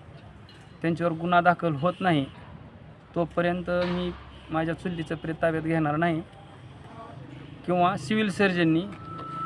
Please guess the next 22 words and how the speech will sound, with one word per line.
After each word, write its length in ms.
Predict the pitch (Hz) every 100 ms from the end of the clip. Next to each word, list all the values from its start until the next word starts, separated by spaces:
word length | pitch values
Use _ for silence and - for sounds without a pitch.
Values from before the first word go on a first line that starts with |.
| -
ही 40 | 180
हॉस्पिटल 580 | 196 - 220 220 214
नसून 180 | 202 196
कत्तलखाना 600 | 180 202 190 180 185 180
आहे 460 | 175 156 175 - - -
असं 180 | 143 180
घोषित 280 | 185 185 180 -
करावं. 220 | 190 180
त्याच्यानंतर 540 | 185 185 185 185 190
आम्ही 240 | 185 185 185
ह्या 100 | 180
हॉस्पिटलमध्ये 640 | 180 - 170 175 170 190 202 - - - - - - - - - 180
आजारी 260 | 180 175
माणसं 300 | 180 185 180
असतील 220 | 175 208
किंवा 180 | 196 202
काय 160 | 202 190
असतील 260 | - 196
ते 60 | 220
आम्ही 160 | 220 233
येणार 240 | 233 170
नाही. 180 | 160